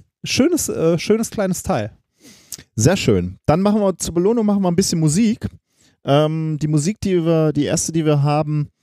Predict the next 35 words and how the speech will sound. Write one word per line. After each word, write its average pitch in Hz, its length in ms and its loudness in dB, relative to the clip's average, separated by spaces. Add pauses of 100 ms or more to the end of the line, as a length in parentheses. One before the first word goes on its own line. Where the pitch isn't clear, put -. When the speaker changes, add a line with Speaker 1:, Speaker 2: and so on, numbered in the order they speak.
(500)
Speaker 2:
ähm, 131 760 0 (460)
wurde 131 220 2
für - 140 -4
uns, - 340 -6
äh, 95 200 -4
d-, 107 200 -6
äh, 113 340 4
in 120 140 0
den 120 440 2
letzten 131 380 -2
ein, 127 200 0
zwei 139 220 2
Wochen 135 260 0
von 113 160 0
ganz, 151 160 0
ganz 156 260 -2
vielen 120 380 0
geschickt, - 400 -2 (420)
nämlich, 143 560 2 (280)
äh, 127 280 2
der 123 100 4
Song 143 260 2
Study 170 540 2
at 143 200 -2
E 151 120 2
T 156 260 2
H, 156 360 0 (300)
also 98 420 -4 (220)
E 110 100 -8
T 110 160 -2
H 101 240 0
Zürich, 143 540 -8 (420)
and 131 180 0
Become 160 420 2
a, 143 140 2